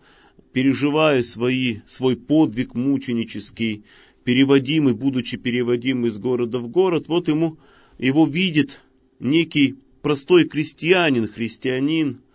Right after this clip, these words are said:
по имени Мордарий, и он возгорается желанием разделить подвиг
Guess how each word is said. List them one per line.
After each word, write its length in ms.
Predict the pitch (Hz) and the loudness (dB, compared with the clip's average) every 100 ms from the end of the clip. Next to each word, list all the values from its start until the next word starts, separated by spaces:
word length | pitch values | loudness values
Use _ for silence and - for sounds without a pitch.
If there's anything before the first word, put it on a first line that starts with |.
| _ _ _ | _ _ _
по 100 | 110 | -2
имени 380 | 123 139 131 123 | 2 2 2 0
Мордарий, 800 | 113 117 95 156 170 120 87 87 _ _ - | 0 0 0 2 2 2 -2 -8 _ _ -8
и 400 | 117 120 120 - | -2 0 0 0
он 440 | 143 160 147 107 - _ _ _ _ - | 2 2 2 0 -8 _ _ _ _ -4
возгорается 800 | 131 110 143 160 160 139 135 123 | -4 0 2 4 4 2 0 -4
желанием 840 | 120 143 160 160 143 135 123 - _ - | -2 0 0 0 2 0 0 -6 _ -4
разделить 880 | 123 139 101 165 196 185 87 - _ _ _ _ _ - | 0 0 -2 -2 -2 -4 -6 -16 _ _ _ _ _ -2
подвиг 640 | 139 165 120 104 110 - | 2 4 2 -2 -4 -8